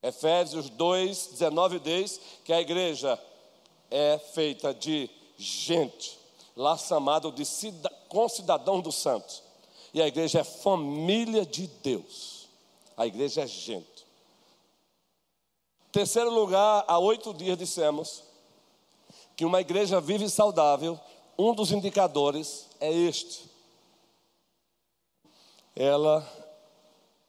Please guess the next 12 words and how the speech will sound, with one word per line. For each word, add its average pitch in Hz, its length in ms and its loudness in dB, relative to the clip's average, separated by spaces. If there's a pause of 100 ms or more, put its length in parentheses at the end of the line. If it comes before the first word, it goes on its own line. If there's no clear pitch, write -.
(1160)
diz 165 400 -4
sim 147 560 -2 (840)
à 139 120 -2
simplicidade. 151 1000 -4 (960)
Ela 139 280 2
diz 151 340 -4
sim 131 500 -6 (320)
à 117 160 -2
simplicidade. 151 1300 -6 (2250)
Bíblica 233 520 2
e 208 60 -2
estrutural. 175 760 -6